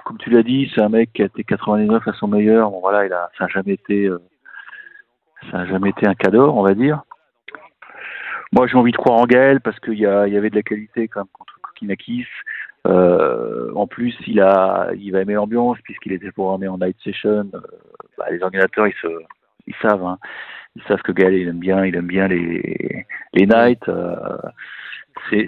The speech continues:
c'est, c'est un petit traitement de faveur, mais voilà, je pense qu'il va, il, il va en profiter maintenant, euh, Fratangelo. Euh,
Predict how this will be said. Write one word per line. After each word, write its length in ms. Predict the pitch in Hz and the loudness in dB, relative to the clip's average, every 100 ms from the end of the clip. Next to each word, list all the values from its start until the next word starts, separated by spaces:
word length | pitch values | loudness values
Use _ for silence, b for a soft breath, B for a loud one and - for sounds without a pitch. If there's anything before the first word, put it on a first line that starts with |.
| - | -2
c'est, 120 | - - | -6 2
c'est 100 | 131 | 4
un 100 | 123 | 4
petit 160 | - - | 0 -2
traitement 360 | - - 135 | 0 0 0
de 80 | 123 | 2
faveur, 400 | 131 131 156 160 | 4 6 4 2
mais 140 | 117 | 0
voilà, 280 | 104 117 123 | 2 2 2
je 80 | - | -2
pense 180 | 127 127 | -8 -10
qu'il 140 | 113 | -8
va, 240 | 104 104 101 | -2 0 0
il, 160 | 98 - | -4 -10
il 120 | 101 | -8
va 60 | 110 | -4
en 80 | 110 | -4
profiter 460 | 127 - - 123 131 | -4 -8 -2 -2 0
maintenant, 480 | 104 110 120 113 | -6 -6 -4 -6
euh, 40 | 101 - | -8 -14
Fratangelo. 920 | 120 104 98 98 98 117 131 117 | -12 -12 -10 -6 -4 -2 -2 -4
Euh, 40 | - | -6